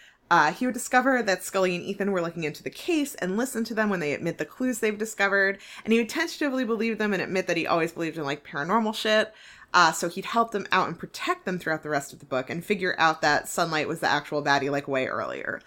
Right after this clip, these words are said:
Uh, this would lead Scully to maintain her belief throughout her life, even though she does continue to pursue science.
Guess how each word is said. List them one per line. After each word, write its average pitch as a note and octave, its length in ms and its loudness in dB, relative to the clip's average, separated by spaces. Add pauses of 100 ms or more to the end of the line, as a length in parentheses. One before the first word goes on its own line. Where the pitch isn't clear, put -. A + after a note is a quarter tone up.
(400)
Uh, E3 120 6
this F#3+ 180 0
would G#3+ 120 -6
lead G3+ 160 -6
Scully F3 400 2
to F3 180 -8
maintain G3+ 380 -6
her D4+ 100 2
belief B3 280 -4
throughout G#3 260 2
her F3+ 140 -2
life, E3 280 2
even E3+ 220 -4
though D#3+ 100 0
she D#3+ 200 -6
does A#3+ 360 2
continue F3 360 -4
to D3+ 60 -4
pursue D#3 460 -6
science. F#3 680 0